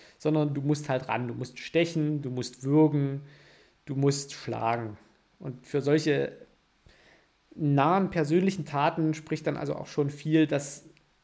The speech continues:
eher ein, eine nahe Bekanntschaft oder eine Person, die dir nahe steht, diese Tat eben auch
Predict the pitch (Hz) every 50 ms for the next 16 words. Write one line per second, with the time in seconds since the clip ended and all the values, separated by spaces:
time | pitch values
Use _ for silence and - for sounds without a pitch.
0 | _ _ - 180 175 185 180 170 156 - - 151 147 143 147 147 147 - - -
1 | - - _ _ _ _ _ _ _ _ _ _ _ _ _ _ _ _ _ _
2 | _ _ - 165 147 143 139 139 139 143 160 185 190 180 151 160 160 - - 165
3 | 170 170 170 - 139 131 127 - - 143 131 123 113 131 139 135 - 143 139 139
4 | 147 160 165 156 156 139 147 135 135 135 139 151 160 160 156 156 - - 151 143
5 | 147 147 156 151 147 143 139 - - 135 135 143 143 - - 143 131 135 131 -
6 | - 127 131 131 - - - -